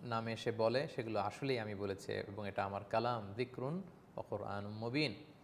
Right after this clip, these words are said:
তো এই কোরআনটার কাজ কি? আল্লাহ তাআলা এই কোরআন দিয়ে কি হবে সেটা বললেন, যে লিউনযিরা মান কানা হাইয়ান, যাতে করে এই কোরআন সতর্ক করতে পারে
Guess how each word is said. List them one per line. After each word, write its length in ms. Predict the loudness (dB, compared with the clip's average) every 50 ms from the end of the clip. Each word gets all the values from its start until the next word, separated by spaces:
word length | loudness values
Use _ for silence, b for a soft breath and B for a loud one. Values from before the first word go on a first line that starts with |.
| B B B B B B B B B B B B B B 4
তো 60 | 6
এই 80 | 6 6
কোরআনটার 500 | 8 8 8 8 8 8 6 6 4 6
কাজ 320 | 10 10 10 10 8 6
কি? 200 | 0 2 4 4
আল্লাহ 220 | 6 6 6 6
তাআলা 260 | 8 8 8 8 8 8
এই 60 | 6
কোরআন 300 | 6 4 4 4 4 4
দিয়ে 140 | 2 2 2 2
কি 160 | 4 4 6
হবে 360 | 8 6 6 6 6 2 0 0 2
সেটা 160 | 6 8 8
বললেন, 360 | 8 6 4 2 2 0 0
যে 160 | 2 2 2
লিউনযিরা 680 | 4 4 4 4 4 4 4 4 4 4 4 4 4 4
মান 300 | 4 2 0 -2 -2 -2 2
কানা 340 | 4 4 4 4 4 2 2 4
হাইয়ান, 480 | 4 4 4 4 4 2 0 0 -2 0
যাতে 220 | 0 0 2 0
করে 240 | 0 0 2 2 2
এই 60 | 2
কোরআন 360 | 2 4 4 4 6 4 2
সতর্ক 440 | 2 0 0 0 2 0 0 0 0
করতে 320 | 2 2 0 0 2 2 2
পারে 240 | 4 4 4 4